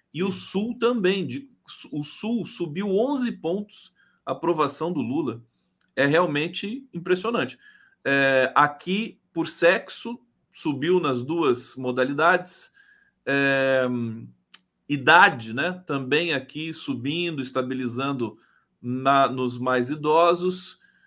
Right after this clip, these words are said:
Speaker 1: Ensino fundamental, né? Tudo, tudo em alta. O que que essas imagens e,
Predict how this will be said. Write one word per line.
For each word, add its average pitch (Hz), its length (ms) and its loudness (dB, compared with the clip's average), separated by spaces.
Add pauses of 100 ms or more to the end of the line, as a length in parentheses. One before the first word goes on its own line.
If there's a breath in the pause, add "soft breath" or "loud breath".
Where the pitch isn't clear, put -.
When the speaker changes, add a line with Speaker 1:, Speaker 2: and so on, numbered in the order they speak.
(380 soft breath)
Speaker 1:
Ensino 151 400 -2
fundamental, 160 1000 0
né? 180 300 -2 (220)
Tudo, 254 460 -2
tudo 247 220 -2
em 208 140 0
alta. 135 420 2 (260 soft breath)
O 208 100 -2
que 349 160 0
que 349 120 0
essas 262 260 0
imagens 190 720 2
e, 170 160 -2